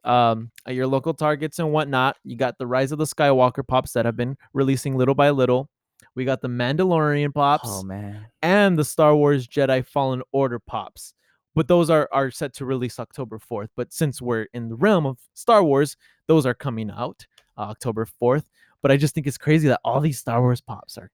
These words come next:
Speaker 2: Dude,
Speaker 1: coming out.
Speaker 2: yes, yes. Especially the, I forgot the, what was the spe-, it was the Boba Fett pop. The Boba Fett with the
Speaker 1: Target exclusive, right? That
Speaker 2: Yes.
Speaker 1: one. I have that one here on our notes. I had it towards the bottom.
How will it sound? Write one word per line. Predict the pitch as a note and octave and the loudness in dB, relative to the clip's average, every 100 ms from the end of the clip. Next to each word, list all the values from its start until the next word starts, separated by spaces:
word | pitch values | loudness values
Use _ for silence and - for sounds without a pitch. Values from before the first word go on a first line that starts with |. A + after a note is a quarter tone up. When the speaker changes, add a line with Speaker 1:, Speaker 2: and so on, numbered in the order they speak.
| - | 0
Speaker 2:
Dude, | D3 C#3 | 4 4
Speaker 1:
coming | A#2 A2 | 2 -2
out. | A2 | 0
Speaker 2:
yes, | C3 B2+ A#2 - - A2 | 2 0 -2 -10 -20 -8
yes. | A#2 B2 A#2 | -4 -4 -4
Especially | B2 - C3+ - D3 | -8 -2 -2 0 2
the, | C#3 B2 A2 A2 A#2+ B2+ | 4 4 4 0 -6 -12
I | B2+ | -8
forgot | C3 C#3+ C3+ _ _ | -2 0 0 _ _
the, | B2+ A#2+ - | -2 -2 -4
what | C3 C3+ | -6 -6
was | C3 | -6
the | B2 | -8
spe-, | C3+ A#2+ | -10 -8
it | C#3 | -4
was | C#3 | -2
the | C3 | -2
Boba | A#2+ C3 C3+ | 0 0 0
Fett | - A2+ | -2 -6
pop. | - G#2 G#2 | -4 -6 -6
The | - | -8
Boba | G2+ A#2+ A#2+ | -2 0 0
Fett | B2+ | -2
with | A#2 - | -2 -2
the | G#2 F#2+ | -2 -2
Speaker 1:
Target | - A2+ B2 E3 | -2 0 0 0
exclusive, | F#3 - C#3 B2 - C3 E3 - - | -2 -2 0 2 2 -2 -2 -10 -2
right? | A#2 D#3 - - | 2 2 -2 -10
That | B2+ | -2
Speaker 2:
Yes. | A#2+ B2+ | 2 4
Speaker 1:
one. | D#3 F#3 F#3+ _ | 4 2 -2 _
I | - | -6
have | A#2 B2 B2 | -2 0 0
that | D#3 | 2
one | F3+ F#3 | 2 2
here | G#3 F#3 | 2 2
on | A3 | 2
our | |
notes. | A3 C3+ - - - _ _ | 2 2 0 -10 -18 _ _
I | C3 | 2
had | F3 F3+ | 4 4
it | E3 | 4
towards | E3+ C3+ | 2 2
the | C3 | -2
bottom. | A#2 C3+ B2+ A#2+ G#2+ G#2+ | 0 4 4 4 2 -2